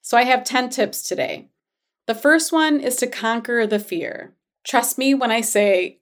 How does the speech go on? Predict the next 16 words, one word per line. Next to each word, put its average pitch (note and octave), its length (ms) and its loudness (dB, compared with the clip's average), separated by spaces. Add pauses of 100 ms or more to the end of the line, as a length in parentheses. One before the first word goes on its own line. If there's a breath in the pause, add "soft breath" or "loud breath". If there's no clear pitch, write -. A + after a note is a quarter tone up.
I G3 140 4
don't F#3+ 880 -2 (200)
love F3 600 -2 (220)
photo D#3+ 300 2
shoots. - 680 -10 (220)
I'm C4+ 300 4
comfortable B3+ 500 -2
in A#3+ 100 -4
front G#3+ 160 -2
of F#3 80 -4
a F3 60 -6
camera. B3+ 600 -2 (800 soft breath)
I'm G#3+ 180 -2
co-, - 160 -6
I'm A#3 200 0
comfortable C#4 920 0